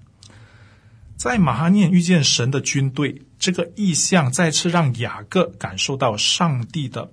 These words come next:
保护。这个意象可以说是增强，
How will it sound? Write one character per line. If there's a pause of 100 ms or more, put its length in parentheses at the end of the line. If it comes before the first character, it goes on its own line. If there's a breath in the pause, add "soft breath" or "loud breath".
(100)
保
护。 (1120 soft breath)
这
个
意
象
可
以
说
是
增
强，